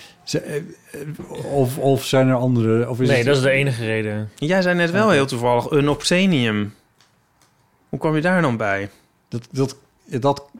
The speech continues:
Speaker 1: dat, maar dat is heel wat anders dan deze vreemde naam, die ik nu alweer vergeten ben. Mevrouw Weaver.
Speaker 3: Nee, maar jij zei net een obtenium.
Speaker 1: Ja?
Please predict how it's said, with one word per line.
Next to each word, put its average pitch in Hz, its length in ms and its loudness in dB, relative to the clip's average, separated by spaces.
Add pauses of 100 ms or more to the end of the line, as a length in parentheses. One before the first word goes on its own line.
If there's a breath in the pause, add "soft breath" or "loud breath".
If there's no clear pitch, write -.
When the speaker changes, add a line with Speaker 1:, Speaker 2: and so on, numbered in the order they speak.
(540)
Speaker 1:
dat, 139 160 -6 (200)
maar 120 120 0
dat 131 100 -2
is - 80 -8
heel 175 100 0
wat 151 160 0
anders 151 300 2
dan 135 160 0
deze 135 220 2
vreemde 135 340 0
naam, 117 540 0
die 117 120 0
ik 113 60 0
nu 120 120 2
alweer 113 240 0
vergeten 92 360 -6
ben. 107 280 -6 (600)
Mevrouw 110 340 0
Weaver. 104 480 0 (160)
Speaker 3:
Nee, 156 180 4
maar 170 100 2
jij 165 120 4
zei 165 120 2
net 156 140 2
een 151 200 4
obtenium. 160 880 2
Speaker 1:
Ja? 143 320 2